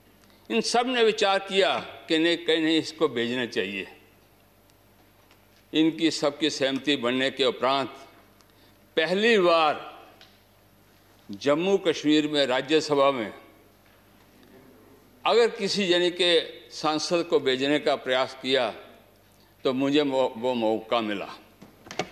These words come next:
पहली बार जम्मू कश्मीर भारतीय जनता पार्टी के सांसद के रूप में मुझे वो मौ-, मौका मिला।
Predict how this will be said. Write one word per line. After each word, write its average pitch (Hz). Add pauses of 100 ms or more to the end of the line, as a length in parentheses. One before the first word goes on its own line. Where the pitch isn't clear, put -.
(220)
पहली 254
बार 233
जम्मू 202
कश्मीर 180
भारतीय 180
जनता 156
पार्टी 151
के 156
सांसद 131
के 143
रूप 139
में 160
मुझे 135
वो 120
मौ-, 110
मौका 98
मिला। 87